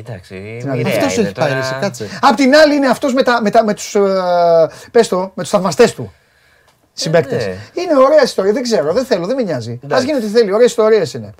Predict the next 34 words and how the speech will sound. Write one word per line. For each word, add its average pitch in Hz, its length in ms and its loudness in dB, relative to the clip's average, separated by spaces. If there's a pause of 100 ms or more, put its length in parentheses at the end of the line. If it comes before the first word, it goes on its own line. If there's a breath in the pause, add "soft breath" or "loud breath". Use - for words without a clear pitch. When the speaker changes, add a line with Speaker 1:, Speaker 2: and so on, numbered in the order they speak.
Speaker 1:
Μέσα 127 300 -8
σε - 120 -16
Speaker 2:
Δεν 85 140 -12
Speaker 1:
λαό. 302 160 0
Speaker 2:
είναι, 180 160 -2
δεν 220 120 -2
με 214 60 -4
νοιάζει. 127 260 -8
Δεν 233 100 6
είναι 247 100 0
κάποια 202 260 2
ομάδα, 165 260 2
ρε 156 60 0
παιδί 151 180 -2
μου, 143 80 -8
που 135 160 -10
γουστάρω. 127 560 -6 (880)
Δηλαδή, 180 220 2
αν 220 240 4
ήταν 185 200 2
Ιταλία, 160 400 0
να 160 60 0
ήταν 190 160 -2
οι 175 100 -2
Άγγλοι, 160 360 2
να 170 100 -6
ήταν 214 160 0
οι 202 60 0
Ουρουγουανοί, 160 720 2
αυτές 156 260 -4
οι 262 40 0
ομάδες 247 300 0
θέλω 143 160 -4
εγώ. 107 140 -8